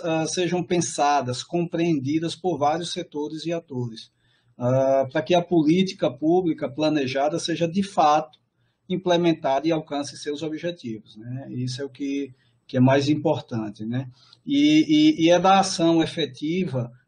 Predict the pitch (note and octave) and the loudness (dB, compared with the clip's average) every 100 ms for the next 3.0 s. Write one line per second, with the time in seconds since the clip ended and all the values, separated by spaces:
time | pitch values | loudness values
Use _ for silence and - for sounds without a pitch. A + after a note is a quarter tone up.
0 | _ C3 D#3+ F3+ F#3 C3+ D#3+ D3+ D3+ D3 | _ -6 -2 2 2 2 -2 -2 -2 -2
1 | C#3 C#3+ D3+ E3+ C#3 B2+ - C3+ C#3 C#3 | -2 -4 -4 -4 -6 -10 -10 -6 -4 -4
2 | - E3 F#3 F#3+ G3 D#3 C#3+ - D3+ | -4 -4 -2 -2 0 0 0 -6 -10